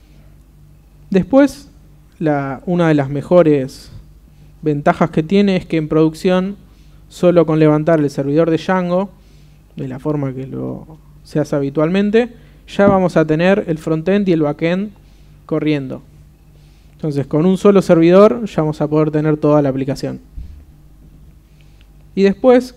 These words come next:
que vamos a poder seguir utilizando el O R M de Django, lo cual es bastante útil porque generalmente solemos hacer una api, primero hacemos una api muy parecida al modelo, después empezamos a hacer endpoints muy específicos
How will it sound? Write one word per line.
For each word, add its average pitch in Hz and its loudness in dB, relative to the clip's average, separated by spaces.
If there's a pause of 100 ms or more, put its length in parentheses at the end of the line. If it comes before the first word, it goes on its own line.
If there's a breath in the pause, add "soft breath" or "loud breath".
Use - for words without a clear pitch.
(160)
que 196 0
vamos 185 2
a 175 6
poder 175 0
seguir 175 -4
utilizando 180 2
el 165 6
O 160 4
R 156 0
M 156 0
de 147 0
Django, 147 -4 (680 soft breath)
lo 151 -8
cual 165 6
es 160 4
bastante 165 -2
útil 185 2
porque 165 0 (840 soft breath)
generalmente 165 0
solemos 160 -4
hacer 160 0 (260)
una 175 2
api, 202 0 (1400 soft breath)
primero 160 2
hacemos 160 0
una 156 4
api 156 2
muy 175 2
parecida 156 2
al 165 2
modelo, 196 2
después 156 0
empezamos 156 -2
a 143 0
hacer 160 0
endpoints 165 0
muy 175 2
específicos 170 0